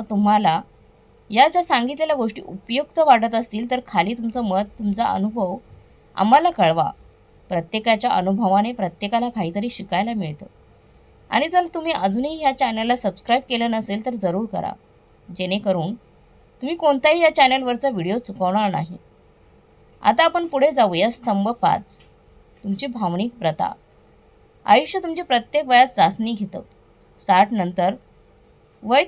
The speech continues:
थांबत नाही, ती फक्त आपले स्वरूप बदलतात. मित्र दूर होतात, आपले लोक दूर सोडून जातात, आरोग्याच्या समस्या येतात आणि अनेकदा आयुष्य पूर्वीपेक्षा अधिक एकाकी वाटू लागतं. ह्या वयामध्ये एकाकी वाटणं हे स्वाभाविक आहे.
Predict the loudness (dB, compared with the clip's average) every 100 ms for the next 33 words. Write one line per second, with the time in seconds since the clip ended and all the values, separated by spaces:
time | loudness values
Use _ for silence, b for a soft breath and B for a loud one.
0 | 0 -2 0 0 -2 -4 -8 -18 _ _
1 | -8 -6 -2 0 0 0 -6 -2 -2 -2
2 | -2 0 -2 -2 -6 -8 -16 _ _ _
3 | -8 -4 -4 -4 -4 -8 -6 0 2 2
4 | 0 -2 -6 -6 -8 -6 -6 -6 -6 -4
5 | -2 -4 -6 -14 _ _ _ _ _ _
6 | _ _ 6 6 6 4 -2 0 2 2
7 | 0 0 0 0 -2 -6 -8 -20 _ _
8 | -6 0 2 2 0 4 4 4 -2 -6
9 | -6 -4 -4 -4 -4 -4 -4 -6 -10 -10
10 | 2 2 2 0 -2 -2 -6 -8 -18 -20
11 | _ _ _ _ _ _ _ 6 6 6
12 | 2 2 0 -2 -2 2 2 2 4 4
13 | 4 -2 -2 -4 -14 _ _ _ -10 0
14 | 8 8 8 2 0 -2 -4